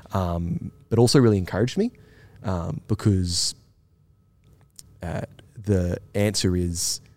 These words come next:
like, when you are a disciple of, a, a follower of Jesus, um, there are, like, I, I was, I was, I was talking to, I was talking to a, a scripture class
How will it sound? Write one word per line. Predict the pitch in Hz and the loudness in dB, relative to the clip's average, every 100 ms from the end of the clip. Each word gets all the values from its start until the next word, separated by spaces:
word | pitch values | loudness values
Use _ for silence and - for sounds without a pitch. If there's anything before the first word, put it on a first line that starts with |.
| _ | _
like, | - 95 | -12 -6
when | 95 95 | -2 0
you | 92 | 0
are | 92 107 98 - - - | 0 0 0 -4 -14 -12
a | |
disciple | 95 90 85 - 151 | -8 -4 -4 -4 -6
of, | 131 - - - _ - | -6 -10 -20 -20 _ -14
a, | 85 | -10
a | - | -10
follower | - 95 95 87 | -4 -2 0 -2
of | 80 | -4
Jesus, | - 156 101 - - - - - - | -4 -4 -4 -8 -10 -14 -20 -20 -18
um, | - - 80 - - - _ | -10 -6 -4 -6 -8 -12 _
there | 90 85 | -4 -4
are, | - 156 147 - _ _ _ - | -4 -6 -8 -10 _ _ _ -20
like, | - - _ _ _ _ _ - 80 - | -18 -20 _ _ _ _ _ -12 -8 -6
I, | 80 101 107 | -2 0 2
I | 127 | 2
was, | 123 | 4
I | 143 | 6
was, | 131 107 | 6 6
I | 139 | 6
was | 143 | 6
talking | 117 185 | 8 8
to, | 147 | 8
I | 117 | 6
was | 104 | 4
talking | 127 | 6
to | 110 | 6
a, | 95 87 - | 4 2 -4
a | |
scripture | - 95 87 | -4 -4 -2
class | 90 98 - | -4 -4 -8